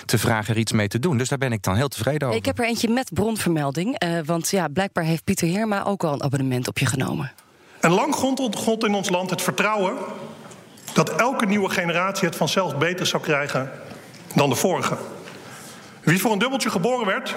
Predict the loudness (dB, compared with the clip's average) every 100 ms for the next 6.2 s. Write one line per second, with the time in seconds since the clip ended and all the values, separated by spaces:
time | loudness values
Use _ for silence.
0 | 0 2 2 2 0 0 0 0 0 -2
1 | -2 -8 -12 -14 -14 2 4 4 2 0
2 | 0 0 0 0 -2 -4 -8 -14 -16 -18
3 | -18 -18 -16 -8 -2 2 2 2 0 0
4 | 0 0 0 0 0 0 0 0 2 0
5 | 0 0 0 0 0 0 0 0 2 2
6 | 0